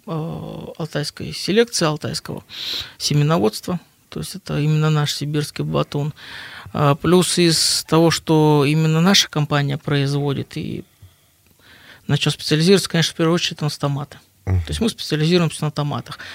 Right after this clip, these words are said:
Speaker 1: Опять-таки, если вернемся к теме, как что расположить на своем участке, да, если у вас, допустим, э, не хватает теплиц, всего две теплицы, а очень хотите посадить все, да, то вот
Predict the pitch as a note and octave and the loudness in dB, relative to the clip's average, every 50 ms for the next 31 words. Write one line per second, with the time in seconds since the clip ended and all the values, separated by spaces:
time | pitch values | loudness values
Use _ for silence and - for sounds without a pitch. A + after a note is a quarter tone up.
0 | - - - F3 E3+ - - F3 - - E3+ - - F3 F3 F3 F3 F3+ F3 D#3+ | -20 -2 0 0 0 0 -4 -4 -2 -4 -4 -2 -2 -2 0 0 2 0 0 0
1 | - - E3+ - - _ _ _ _ _ _ _ _ _ _ _ _ _ - - | -2 -6 -8 -10 -12 _ _ _ _ _ _ _ _ _ _ _ _ _ -20 -10
2 | - - F#3 F3 E3 D#3+ D3+ C3 - - - - - - - - - - E3 D#3+ | 0 2 4 4 4 4 2 0 -4 -10 -14 -14 -14 -16 -16 -4 0 0 0 2
3 | - - - F3 E3 D#3 - - - E3 D#3 D#3+ E3 E3 E3+ E3+ D#3+ - E3 D#3 | 0 0 2 2 2 2 0 0 -2 2 4 4 4 4 2 0 0 0 -4 -4
4 | - - E3 E3+ E3 D#3+ D#3+ - - F#3 - - - A3+ - - - C3+ D3 D#3+ | -2 0 0 0 0 0 -2 -4 -6 -2 0 0 0 0 0 -2 -4 0 0 0
5 | F3+ F#3+ - - - - - - - D3+ - - E3 D#3 E3 E3 - - F3 D#3+ | 0 0 -2 -8 -12 -12 -10 -8 -6 -6 -2 0 0 2 0 -2 -2 -2 -6 -8
6 | - - E3 D3 - - - - - - - - _ _ - C3+ C#3 C#3 D3 D#3+ | -6 -6 -6 -6 -8 -10 -16 -18 -18 -20 -20 -20 _ _ 2 4 4 4 4 4
7 | E3 D#3 - F3 E3 - F3+ E3 D#3+ D#3+ - - F3+ - G#3 A#3 - - - - | 2 4 2 2 2 4 4 4 4 2 0 -4 -2 0 0 0 0 0 -2 -2
8 | D3+ C#3+ D3 D3 C#3+ C3+ - - - - F#2 F#2 - - - D3+ D3+ - _ - | -2 -4 -2 -2 -4 -4 -4 -8 -10 -10 -10 -10 -10 -10 -10 -10 -12 -14 _ -20
9 | _ _ - D3+ D3 C#3+ D#3 E3 D#3 - D#3+ D#3 - - D#3 - - D3+ - - | _ _ 0 2 4 4 4 4 4 4 2 0 -2 -2 -4 -4 -4 -8 -6 -6
10 | D3 C#3+ C#3 C#3+ C#3 C3+ C3 C3 C3 - _ _ E3 - - D#3 D3+ D3+ - - | -6 -6 -4 -6 -6 -6 -6 -8 -8 -10 _ _ -8 -4 -2 0 -2 -2 -2 -2
11 | - - - D3 B2+ D3+ D3 D#3 F3 - - - - - - - - - _ _ | -4 -2 -2 -2 0 0 0 0 0 -2 -6 -12 -16 -14 -16 -18 -20 -20 _ _
12 | - D3+ D3 D3 D3 C#3+ C#3 D3 D3 - - | 4 6 8 8 8 6 6 4 0 0 -4